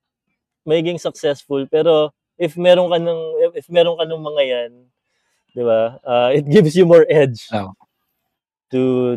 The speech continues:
Speaker 1: to become successful. Ganda nun,
Speaker 2: Follow
Speaker 1: Boss
Speaker 2: lang ng
Speaker 1: Ice.
Speaker 2: follow.
Speaker 1: Solid yun. That was really, ano, that's, that's inspiring. And I, I hope, uh, yeah, sa mga nakikinig, uh, you also get to be reminded and,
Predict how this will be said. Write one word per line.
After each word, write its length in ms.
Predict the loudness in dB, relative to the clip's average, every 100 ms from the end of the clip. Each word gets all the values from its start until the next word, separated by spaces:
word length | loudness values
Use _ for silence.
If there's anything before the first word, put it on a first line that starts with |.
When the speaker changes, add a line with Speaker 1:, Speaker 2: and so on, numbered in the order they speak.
| -8
Speaker 1:
to 140 | -12
become 320 | -10 -8 -10 -12
successful. 760 | -20 -14 -14 -14 _ -16 -16 _ _ _ _ _ _ _ _ _ _
Ganda 320 | -4 -4 0
nun, 220 | -2 -2 -2
Speaker 2:
Follow 20 |
Speaker 1:
Boss 100 | -4
Speaker 2:
lang 60 | -2
ng 60 | -4
Speaker 1:
Ice. 60 | -4
Speaker 2:
follow. 240 | -10 -12 _ _ _ _ _ _ _ _ _ _ _ _ -20 _ -10
Speaker 1:
Solid 500 | 2 4 6 4 -2
yun. 320 | -2 -2 -4 -18 _
That 160 | -4 -4
was 80 | -2
really, 440 | -4 -2 -2 0 0
ano, 260 | 0 -6 _ _
that's, 260 | -6 -6 -18 _
that's 280 | -2 -2 -2
inspiring. 760 | -12 -6 0 0 0 -2 -8 -14 _ _ _ _ _ -8
And 120 | -6
I, 160 | -6 -2
I 120 | -2
hope, 260 | 4 2 2 -2
uh, 200 | 0 2
yeah, 180 | 2 0
sa 140 | -4
mga 240 | -12 -10 -10
nakikinig, 500 | -10 -10 -10 -10 -8
uh, 240 | -10 -8 -10
you 400 | -16 -20 -20 -14 -10
also 260 | -10 -12
get 220 | -14 -14
to 80 | -12
be 140 | -10 -8
reminded 680 | -10 -12 -16 -16 -14 -14
and, 540 | -16 -20 -20 -20 -20